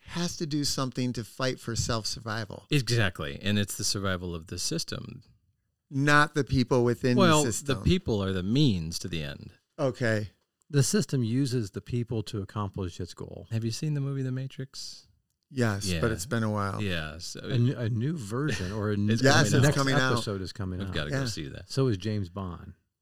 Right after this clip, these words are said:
Speaker 1: The name is Bond.
Speaker 3: <laughs>
Speaker 1: James
Speaker 3: James
Speaker 1: Bond.
Speaker 3: Bond.
Speaker 2: But it's always been those, it, the heroes are the ones that disrupt that. The heroes are the ones that step in and say, "Uh, this is wrong." It,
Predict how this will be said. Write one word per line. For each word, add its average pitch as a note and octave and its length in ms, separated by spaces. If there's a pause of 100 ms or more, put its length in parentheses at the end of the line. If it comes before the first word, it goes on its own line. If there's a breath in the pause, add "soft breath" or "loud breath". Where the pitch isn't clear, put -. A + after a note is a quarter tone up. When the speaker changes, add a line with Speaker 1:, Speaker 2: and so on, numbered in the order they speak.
(1200)
Speaker 1:
The B2+ 80
name C3 240
is B2 120 (140)
Bond. - 460
Speaker 3:
<laughs> - 440
Speaker 1:
James D#3 180
Speaker 3:
James - 500
Speaker 1:
Bond. - 380 (100)
Speaker 3:
Bond. - 260
Speaker 2:
But C3 100
it's A#2+ 200
always E3+ 340
been A2+ 300
those, G2 480
it, B2+ 180
the A2+ 60
heroes D3 500
are G#2 60
the G2+ 100
ones G#2+ 360
that F#2+ 180
disrupt F#2 460
that. D#2 200 (1700)
The A2 80
heroes C#3+ 260
are B2 60
the A2+ 80
ones G#2+ 240
that G2 80
step G#2 260
in F#2+ 100
and F2+ 160
say, F2+ 300
"Uh, - 40 (200)
this A2 300
is F#2 160
wrong." F#2+ 420 (180)
It, G#2 120